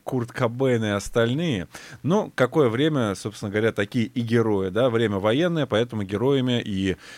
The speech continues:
эм, представителями сводок новостей становятся как раз-таки военные. И обратите внимание, в какой момент все заинтересова-, и заинтересовались политикой, и в какой момент всем стало безумно неинтересно, что там происходит у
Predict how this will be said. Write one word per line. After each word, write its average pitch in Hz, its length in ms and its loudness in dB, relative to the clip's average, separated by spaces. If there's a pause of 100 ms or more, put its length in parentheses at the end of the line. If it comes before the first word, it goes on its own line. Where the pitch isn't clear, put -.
(160)
эм, 87 520 0
представителями 104 800 0
сводок 113 540 0
новостей 104 480 0
становятся 110 560 -2
как 98 180 -6
раз-таки 107 460 -2
военные. 90 680 0 (320)
И 151 240 2
обратите 175 460 -2
внимание, 165 420 -2
в - 60 -8
какой 147 240 -4
момент 127 320 -2
все 135 220 -2
заинтересова-, 113 760 0
и 110 240 -4
заинтересовались 110 800 0
политикой, 143 560 -2
и 117 140 -4
в - 40 -8
какой 170 280 0
момент 147 360 0
всем 139 220 -2
стало 127 340 2
безумно 113 400 0
неинтересно, 110 680 0
что 135 180 -6
там 104 140 -4
происходит 104 540 -2
у 98 240 0